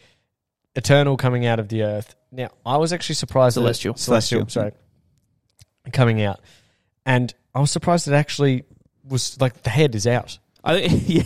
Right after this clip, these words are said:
Speaker 2: it's
Speaker 1: So I wasn't expecting it to actually, I thought they were gonna stop it before then and go, "What's
Speaker 3: Mm.
Speaker 2: Yeah.
Speaker 1: the repercussions now of coming?" Is, like, Namor gonna be a, like,
Speaker 2: Yeah.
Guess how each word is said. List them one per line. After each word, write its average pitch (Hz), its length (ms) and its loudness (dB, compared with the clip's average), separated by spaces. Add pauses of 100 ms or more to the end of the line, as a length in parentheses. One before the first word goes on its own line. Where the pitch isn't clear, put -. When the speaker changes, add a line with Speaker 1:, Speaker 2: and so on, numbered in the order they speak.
Speaker 2:
it's 151 480 0
Speaker 1:
So 175 80 6
I - 40 6
wasn't 175 220 2
expecting 170 460 0
it 135 120 -4
to 143 80 0
actually, 135 280 -2
I - 40 2
thought 160 120 2
they 147 80 4
were 135 60 4
gonna 127 120 2
stop 123 260 0
it 120 80 -14
before 135 320 0
then 117 160 4
and 117 80 -4
go, 120 140 4
"What's 123 360 -2
Speaker 3:
Mm. - 60 -20 (300)
Speaker 2:
Yeah. 120 200 2
Speaker 1:
the 127 60 -2
repercussions 123 640 2
now 123 300 2
of 113 60 -4
coming?" 123 200 -2
Is, 113 100 -2
like, 117 180 2 (120)
Namor 117 580 -4 (200)
gonna 113 180 -2
be 110 160 2
a, 110 460 2
like, 117 180 -6 (180)
Speaker 2:
Yeah. 113 260 0